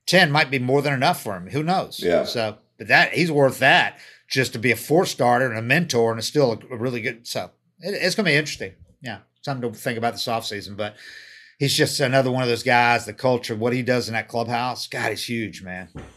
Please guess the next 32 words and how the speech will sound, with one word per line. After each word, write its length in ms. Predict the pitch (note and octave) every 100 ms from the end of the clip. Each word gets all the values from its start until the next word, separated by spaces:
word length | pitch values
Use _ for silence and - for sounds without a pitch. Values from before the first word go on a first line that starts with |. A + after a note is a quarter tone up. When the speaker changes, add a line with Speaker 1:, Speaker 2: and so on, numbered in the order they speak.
| _
Speaker 1:
I 60 | -
mean, 100 | G#2+
Speaker 2:
Can't 60 | A#2
Speaker 1:
Max 280 | D3+ D#3+ B2
Speaker 2:
put 60 | A2
Speaker 1:
is 60 |
Speaker 2:
a 60 | G2+
dollar 300 | A2 G2+ G2+
figure 420 | - F#2+ F2 E2+
on 120 | E2
it. 100 | E2+ - -
Speaker 1:
Right. 300 | B2 B2+ G2+ -
I 20 |
mean, 160 | A#2 A#2
Max 320 | B2+ D#3+ E3+
is 200 | C#3+ A2+ -
established 560 | - C#3+ C3 A#2 G#2+
now. 160 | G#2+ G2
He's 220 | B2+ A#2+
the 140 | A#2+
ace 220 | A#2 A#2+ -
of 60 |
the 60 | G2+
team, 440 | - A#2+ G#2 F#2 -
but, 180 | G#2
uh, 240 | G2 G2 F2+ _ _ - _ _ _ _ -
what 200 | A#2 -
Charlie 360 | C3+ C#3+ C#3
brings 500 | G2 B2 C3 G2+ -
is, 180 | G2+ -
is 220 | A2 G#2
really, 340 | G#2+ B2+ A#2+